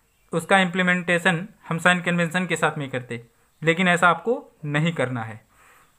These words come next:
तो अब यू की वैल्यू आपके पास है, एफ की वैल्यू आपके पास है, वी आपको फाइंड करना है। तो यहाँ से one by F is equal to one by V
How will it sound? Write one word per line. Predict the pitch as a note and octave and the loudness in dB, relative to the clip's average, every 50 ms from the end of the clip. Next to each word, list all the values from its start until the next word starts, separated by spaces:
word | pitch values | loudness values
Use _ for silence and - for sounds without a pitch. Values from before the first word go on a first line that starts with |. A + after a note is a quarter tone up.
| - - | -6 -6
तो | A3 | -4
अब | - - A3 A3+ G#3+ | 4 4 4 4 4
यू | F3+ G3 G#3+ G#3 | -2 -4 -6 -6
की | - A#3+ | -6 -2
वैल्यू | G#3+ A3 A3 A3 A3+ | -2 0 2 4 4
आपके | A3 G#3+ G#3+ A3 G#3+ | 4 4 4 2 0
पास | A3 A3 G#3+ G#3 - | 2 2 2 2 -2
है, | A3 B3 - _ _ _ _ _ _ _ _ _ _ _ _ _ _ _ _ _ _ _ _ _ _ - | -8 -10 -10 _ _ _ _ _ _ _ _ _ _ _ _ _ _ _ _ _ _ _ _ _ _ 2
एफ | E3 E3+ E3+ E3+ - | 2 2 2 2 -2
की | G3+ | 0
वैल्यू | F#3+ F#3+ F#3+ F#3+ G3 F3+ | 2 2 2 2 0 4
आपके | G3 F#3 F3+ - F#3+ | 4 4 4 4 -4
पास | - F3+ F3+ F3 - G3+ | 2 2 2 2 2 -6
है, | G3+ G3 - D#3 | -14 -14 -14 -10
वी | C3 D#3+ F3+ F3 | -6 -2 0 0
आपको | D#3+ D#3+ - E3+ D3+ | 0 0 0 -8 -2
फाइंड | - D3 D3+ F3 F3+ | 0 0 2 2 0
करना | E3+ F3 E3 E3 E3+ D#3+ | 0 -2 0 0 0 0
है। | F3 F#3+ G3 - _ _ _ - - _ _ _ - | -2 -4 -8 -14 _ _ _ -20 -20 _ _ _ -8
तो | D#3 | -2
यहाँ | D3+ D#3+ F3+ G3 | 2 4 4 4
से | G3 - F#3+ G#3 A#3+ - - _ _ _ _ _ _ _ _ _ _ _ _ _ _ _ _ _ _ _ _ _ _ _ _ _ _ _ - | 4 0 -6 -8 -8 -10 -14 _ _ _ _ _ _ _ _ _ _ _ _ _ _ _ _ _ _ _ _ _ _ _ _ _ _ _ -10
one | D3 C#3+ E3 F3+ F#3+ | 0 2 4 4 4
by | F3 E3+ E3+ F3 E3+ - - | 4 4 2 2 -2 -2 0
F | E3+ F#3+ G3 - - _ _ _ _ _ _ _ _ _ _ - | 0 0 0 -2 -12 _ _ _ _ _ _ _ _ _ _ -12
is | E3+ D3 D#3 | -10 -8 -8
equal | D#3 - - F3 E3 | -8 -2 0 0 0
to | D#3+ E3 D#3+ | 0 0 -2
one | E3 D#3+ D#3+ | 0 0 0
by | D3+ D3+ D3 C#3 | 0 0 0 0
V | C3 D3+ D#3+ D#3 | -2 -6 -6 -6